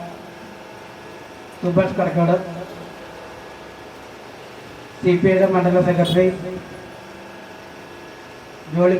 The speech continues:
പൊട്ടക്കൽ, എൻ സി പിയുടെ മണ്ഡലം പ്രസിഡന്റ് വിൽസൺ നെടുങ്ങല്ല്, സി പി എമ്മിൻ്റെ ഏരിയ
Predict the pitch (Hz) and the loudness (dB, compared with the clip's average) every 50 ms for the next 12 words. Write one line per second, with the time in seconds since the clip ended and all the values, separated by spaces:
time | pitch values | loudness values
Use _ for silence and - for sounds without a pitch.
0 | 180 180 175 170 165 170 175 180 - - - 160 165 - - - - - - - | 4 4 2 2 2 2 0 0 0 -4 -8 -10 -12 -12 -12 -14 -14 -14 -14 -14
1 | - - - - - - - - - - - - - - - - - - - - | -14 -14 -14 -14 -14 -14 -14 -14 -14 -14 -12 -12 -12 -12 -12 -14 -14 -14 -14 -12
2 | - - - - - - - - - - - - - - - - - - - - | -14 -14 -14 -16 -18 -18 -16 -16 -16 -16 -12 -10 -10 -10 -10 -12 -18 -18 -16 -16
3 | - - - - - - - - - - - - - - - - - - - - | -14 -14 -14 -16 -16 -16 -18 -18 -18 -18 -18 -18 -18 -18 -18 -18 -18 -18 -14 -10
4 | 165 160 160 - 190 185 165 190 190 185 196 196 190 180 175 175 175 185 175 175 | -6 -6 -4 0 0 2 6 6 6 8 8 8 8 6 6 6 6 6 6 6
5 | 165 - 180 175 170 170 175 175 180 180 - - - - - - - - - - | 6 6 6 6 8 8 8 8 6 4 2 -2 -6 -8 -8 -10 -12 -12 -4 4
6 | 151 160 170 165 - 208 202 202 196 185 175 170 165 165 160 160 160 160 - - | 6 6 6 8 8 8 8 8 8 6 6 4 4 2 2 0 -2 -2 -4 -8
7 | - - - - - - - - - - - - - - - - - - - - | -12 -12 -14 -14 -14 -16 -16 -16 -16 -18 -18 -18 -18 -18 -18 -18 -18 -10 -2 4
8 | 185 180 180 180 202 196 196 196 190 185 180 185 185 180 - 175 175 170 170 175 | 4 6 8 8 8 10 10 8 6 6 8 8 8 8 6 6 4 6 8 8